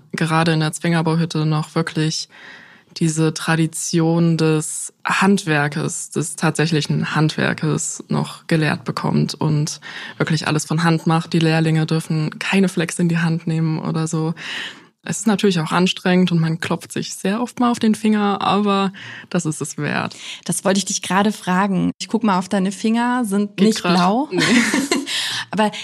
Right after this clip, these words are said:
Speaker 2: ist man manchmal, hast du auch Punkte, wo du verzweifelt bist und denkst, „Oh, es geht einfach nicht voran und ich müsste schon viel weiter sein und ich hab heute einfach nicht die Kraft“? Gibt's sowas auch, solche Tage?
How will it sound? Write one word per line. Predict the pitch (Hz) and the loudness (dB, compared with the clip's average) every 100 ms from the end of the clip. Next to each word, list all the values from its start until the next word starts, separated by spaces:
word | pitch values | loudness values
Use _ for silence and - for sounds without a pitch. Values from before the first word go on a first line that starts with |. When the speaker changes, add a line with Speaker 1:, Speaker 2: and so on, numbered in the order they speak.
| - | -8
Speaker 2:
ist | - - | -2 2
man | 294 | 2
manchmal, | 277 277 269 220 | 4 2 0 -4
hast | - | -2
du | |
auch | 302 294 | -2 0
Punkte, | 277 269 | 0 2
wo | 233 | 2
du | 220 | 0
verzweifelt | 220 202 - 165 185 262 254 | 0 -4 -4 -2 0 0 0
bist | 254 - | -2 0
und | 208 | 2
denkst, | 208 202 - | 2 0 -2
„Oh, | 185 | -6
es | - | -4
geht | - 214 | -2 -2
einfach | 190 190 214 | -2 -2 -2
nicht | 220 - | -2 -2
voran | 220 202 214 220 | -2 0 0 2
und | 208 | 0
ich | 214 | -2
müsste | 214 220 | -2 -2
schon | 220 220 | -2 2
viel | 226 | 2
weiter | 190 202 226 202 | 4 2 2 2
sein | 190 196 | 2 0
und | 190 | -2
ich | - | -4
hab | 202 - | -6 -2
heute | 202 - | -2 -2
einfach | 185 196 | -2 -2
nicht | 190 | -2
die | 190 | -6
Kraft“? | - 214 - | -4 -4 -4
Gibt's | - 185 - | -6 -4 -2
sowas | 190 196 | -2 -2
auch, | - 214 | -4 -4
solche | 226 226 | -2 -2
Tage? | 226 - 214 240 | -2 -2 -2 -2